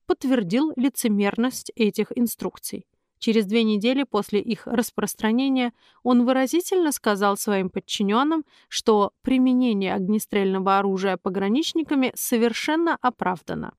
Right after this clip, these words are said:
Для убедительности он добавил: "Если собираетесь стрелять, то уж делайте это так, чтобы цель от вас не ускользнула".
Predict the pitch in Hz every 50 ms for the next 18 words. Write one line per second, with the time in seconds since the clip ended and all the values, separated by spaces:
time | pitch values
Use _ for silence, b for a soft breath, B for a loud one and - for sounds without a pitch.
0 | _ _ _ _ _ _ _ _ _ - 202 220 214 190 175 196 180 190 262 285
1 | - - 214 185 185 180 - - - - - 233 208 196 190 202 202 180 185 -
2 | - - - - 214 _ b b b b b b b b b 226 247 254 - -
3 | 233 220 214 - - - - 247 196 185 226 233 254 254 254 233 208 190 - -
4 | 202 - - - - - 226 214 233 277 349 370 359 - - - - 277 302 339
5 | 370 370 320 254 226 269 285 311 330 359 339 - 311 311 - - 359 - - 220
6 | 226 - - - - 294 247 233 294 - - - 220 190 190 208 220 - 190 175
7 | 170 - - 196 190 190 190 - - - 202 196 185 185 175 160 - - - 185
8 | -